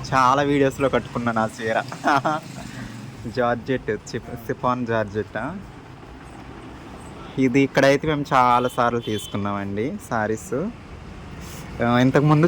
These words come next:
చూసిన షాప్ అయితే మీరు ఇందాక చూసారు కదండి, అదైతే మన సబ్స్క్రైబర్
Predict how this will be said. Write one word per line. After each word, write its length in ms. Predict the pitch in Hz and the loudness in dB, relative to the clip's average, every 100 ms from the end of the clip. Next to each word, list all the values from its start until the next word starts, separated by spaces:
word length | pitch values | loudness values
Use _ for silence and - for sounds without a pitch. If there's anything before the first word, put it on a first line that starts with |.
| 160 | 6
చూసిన 260 | 147 147 147 151 | 6 6 2 4
షాప్ 280 | 135 123 131 | 6 6 6
అయితే 180 | 123 165 147 | 6 4 2
మీరు 200 | 127 120 113 110 110 107 107 113 | 2 2 2 2 0 0 -4 0
ఇందాక 180 | 110 113 - | 0 0 -2
చూసారు 320 | 117 - 117 | -6 -4 -2
కదండి, 320 | 110 104 110 131 | -2 -2 0 2
అదైతే 400 | 120 113 113 156 160 127 117 110 - - - | 2 0 0 0 2 2 0 -2 -10 -6 0
మన 100 | 113 107 104 - | 2 4 2 0
సబ్స్క్రైబర్ 640 | 107 - 131 120 104 | -2 0 2 2 2